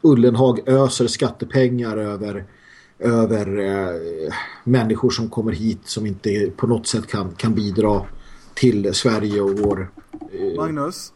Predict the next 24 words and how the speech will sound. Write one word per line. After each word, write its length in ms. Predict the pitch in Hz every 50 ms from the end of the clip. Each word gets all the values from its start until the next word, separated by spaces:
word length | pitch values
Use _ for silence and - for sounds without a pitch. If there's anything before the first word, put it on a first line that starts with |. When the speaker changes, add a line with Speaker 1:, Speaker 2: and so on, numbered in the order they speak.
| _ _ _ _ _ _ _ -
Speaker 1:
Ja. 340 | - 107 101 101 107 117 123 - -
Speaker 2:
Det 240 | 151 147 143 160 160
ringer 300 | 160 175 175 170 165 160
in 200 | 151 135 127 123
igen. 240 | 123 120 113 104
Ska 140 | 104 - 147
vi 60 | 143
bara 160 | 139 147 143 160
ta 160 | 160 143 120
det 80 | 110
samtalet 480 | 101 120 107 107 101 113 107 107 104 98
så 120 | - - 110 _
fortsätter 320 | - - 123 120 117 - 120
vi 60 | 110
sen? 120 | 107 135
Speaker 1:
Ja, 280 | 131 131 131 123 120 107
absolut. 800 | 104 98 - - 104 95 92 98 98 101 - - - - - - _ _ _ _ _ _ _ _ - - - 311 _ - 302 - _ _ _ _ _ _ _ _ _ _ _ _ _ _ _ _ - - - _ - - _ - _ _ - - - _ - - - -
Speaker 2:
Välkommen 540 | 120 123 139 151 156 143 139 - 160 165 151
till 100 | 156 160
Radio 220 | 156 151 151 156
Framåt. 540 | 147 147 151 156 165 165 165 - 143 135 127
Du 220 | 135 139 139 139
är 220 | - 123 123 123 123
live. 640 | 120 117 123 135 131 120 117 107 104 104 98 101